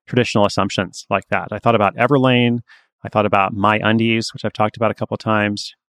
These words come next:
These are, these are brands now. I mean, these are corporations that are, that are much larger than, you know, the kind of Side Hustle School stories that I feature. But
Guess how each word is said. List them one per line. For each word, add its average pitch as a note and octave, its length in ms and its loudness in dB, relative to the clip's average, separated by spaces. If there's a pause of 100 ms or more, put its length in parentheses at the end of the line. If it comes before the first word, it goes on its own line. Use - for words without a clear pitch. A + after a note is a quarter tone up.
(500)
These D#3 220 2
are, D3+ 120 4
these D3+ 160 2
are F3+ 60 4
brands A2 420 0
now. F#2+ 140 -4
I G#2 60 0
mean, G#2 100 -2
these A#2+ 140 -2
are A#2 40 0
corporations G2+ 720 0
that G#2 100 2
are, G2 200 2
that - 100 -8
are G2 60 0
much F#2+ 260 -2
larger G2 340 2
than, F#2 320 -2
you G#2+ 60 -8
know, G2 80 -2
the F2 120 -6
kind G#2 180 -4
of F#2 80 -4
Side G#2+ 180 2
Hustle G#2 160 -6
School G2 240 -6
stories F#2 300 -2
that G2 100 -2
I F#2+ 40 0
feature. F#2+ 360 -2
But G2+ 220 0